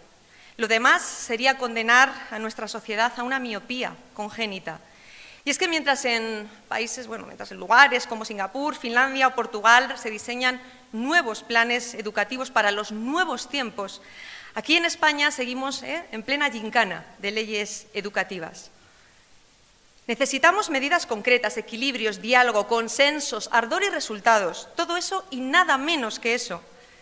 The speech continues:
Necesitamos un pacto de Estado capaz de consensuar una ley de educación. La educación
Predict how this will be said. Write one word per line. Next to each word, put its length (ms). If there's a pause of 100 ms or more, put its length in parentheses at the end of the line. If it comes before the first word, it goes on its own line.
(760)
Necesitamos 640
un 300 (300)
pacto 340
de 80
Estado 480 (180)
capaz 460
de 120
consensuar 600
una 220
ley 480
de 100
educación. 640 (1200)
La 80
educación 560